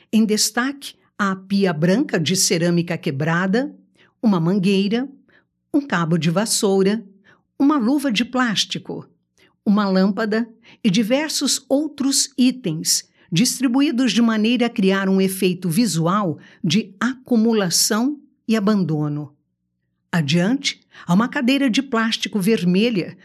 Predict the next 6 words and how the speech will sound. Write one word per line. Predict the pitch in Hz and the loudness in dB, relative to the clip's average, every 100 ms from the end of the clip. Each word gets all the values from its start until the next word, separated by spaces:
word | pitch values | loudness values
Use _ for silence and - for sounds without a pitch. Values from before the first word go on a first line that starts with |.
| _ | _
com | - 196 | 0 2
encosto | 202 190 214 220 - 220 | 0 0 0 0 -2 -2
vazado. | 185 202 196 147 180 170 156 151 - _ _ _ _ _ - | 0 0 0 0 0 0 0 -4 -8 _ _ _ _ _ 0
Embaixo | 220 214 269 269 233 | 2 2 0 0 -2
da | 240 | 0
cadeira, | 247 202 233 269 269 | 0 2 2 2 -2